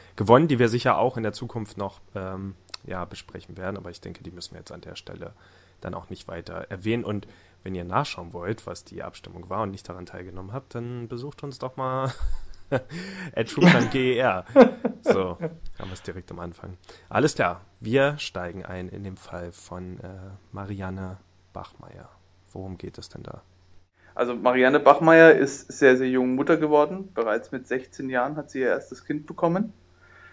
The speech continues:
Speaker 2: was dann durch ihr Umfeld, ähm, also sie wurde durch ihr Umfeld dann sehr stark gebrandmarkt dadurch natürlich, mit sechzehn Mutter geworden. Das ist gerade in einem religiösen,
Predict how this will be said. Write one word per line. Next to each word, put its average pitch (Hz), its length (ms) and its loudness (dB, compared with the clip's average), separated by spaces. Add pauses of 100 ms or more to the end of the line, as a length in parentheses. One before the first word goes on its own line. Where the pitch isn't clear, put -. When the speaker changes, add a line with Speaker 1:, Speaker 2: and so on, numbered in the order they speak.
(360)
Speaker 2:
was 127 300 4
dann 135 360 -2
durch 131 300 -4
ihr 143 160 0
Umfeld, 151 720 4 (320)
ähm, 131 440 0 (280)
also 127 180 0
sie 123 140 0
wurde 131 180 6
durch 131 160 0
ihr 135 80 4
Umfeld 127 360 2
dann 127 120 0
sehr 123 180 6
stark 123 540 2
gebrandmarkt 143 640 0
dadurch 143 300 0
natürlich, 139 420 -4
mit 131 140 -12
sechzehn 127 320 -6
Mutter 135 220 -2
geworden. 135 360 4
Das 127 140 -16
ist - 140 -20
gerade 120 200 2
in 123 80 -6
einem 123 100 -10
religiösen, 127 600 4